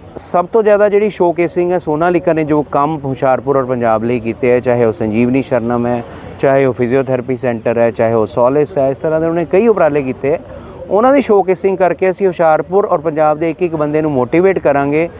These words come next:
ਕਿ ਜੇ ਰੱਬ ਨੇ ਤੁਹਾਨੂੰ ਇਹ ਜੀਵਨ ਦਿੱਤਾ ਹੈ ਤਾਂ ਉਹਦੇ ਸਮਾਜ ਵਾਸਤੇ ਵੀ ਸਾਡਾ ਕੁਛ ਨਾ ਕੁਛ ਦਾਇਤਵ ਬਣਦਾ ਕਿ ਅਸੀਂ ਉਹ ਕਰੀਏ। ਔਰ ਇਹ ਸਾਰਾ ਕੁਝ ਜਿਹੜਾ ਵੀ ਹੋਏਗਾ, ਇਹ free of cost ਹੋਏਗਾ। ਡੀ ਸੀ ਮੈਡਮ ਹੁਸ਼ਿਆਰਪੁਰ ਇੱਕ ਇੱਥੇ ਵਿੰਗਸ ਨਾਮ ਦਾ ਪ੍ਰੋਜੈਕਟ ਕਰ ਰਹੇ ਆ।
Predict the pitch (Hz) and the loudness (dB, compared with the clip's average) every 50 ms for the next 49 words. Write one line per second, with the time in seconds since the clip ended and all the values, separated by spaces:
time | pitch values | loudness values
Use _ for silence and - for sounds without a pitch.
0 | - - - - - - - 160 151 139 156 156 143 143 135 139 156 160 151 160 | -20 -20 -20 -20 -10 -4 -2 -2 0 2 2 2 2 2 2 0 -2 -2 0 0
1 | 156 147 147 143 127 123 123 127 127 120 120 107 - 131 135 139 131 147 135 139 | 0 0 0 0 0 0 0 0 0 -2 -2 -2 0 0 0 2 2 2 2 2
2 | 139 131 - 131 123 127 131 135 139 139 135 131 123 - - 127 123 123 120 113 | 0 0 0 0 0 2 2 2 2 2 2 0 0 -2 -2 -4 -2 -2 -2 -2
3 | 120 110 107 117 110 - 156 165 160 160 151 143 127 127 135 120 113 107 101 - | -2 0 0 -2 -2 0 -2 -4 -2 -2 -4 -4 -4 -4 -2 0 0 0 0 2
4 | 113 110 107 101 95 95 95 101 104 104 107 90 - 101 87 - 87 - 73 62 | 0 0 2 0 0 0 0 -2 -2 -2 -4 -4 -4 -6 -6 -6 -8 -10 -10 -10
5 | 60 - - - - - - - - - - - - 175 190 214 226 - - 180 | -14 -14 -14 -14 -14 -12 -12 -14 -14 -12 -10 -4 0 0 2 2 0 0 0 0
6 | 170 180 240 247 233 269 247 208 233 220 220 214 214 202 180 175 175 165 196 202 | 2 2 0 0 0 -2 0 0 2 2 2 0 0 0 -2 -2 0 0 0 0
7 | 202 185 - - - 160 160 175 214 240 226 - 220 214 214 202 - 202 202 196 | -2 -2 -6 -6 -4 -2 0 2 2 2 2 2 2 2 2 0 0 0 0 2
8 | 196 190 214 220 214 - - - - - - - - 147 160 165 - - 196 202 | 2 2 2 0 -2 -4 -14 -20 -20 -20 -18 -10 -6 -6 -6 -4 -2 -2 0 2
9 | 196 196 190 196 196 196 - 190 180 170 165 165 160 185 180 180 165 175 165 180 | 2 2 2 2 0 0 0 2 2 2 2 0 0 -2 -2 0 -2 -2 -2 -2
10 | 170 151 151 156 160 165 156 165 170 175 170 170 175 175 160 165 151 147 151 156 | -2 0 0 0 -2 -2 -4 -2 -2 0 0 0 0 0 2 2 2 2 2 0
11 | 143 - 151 139 131 135 143 151 | -2 0 -2 0 2 2 2 2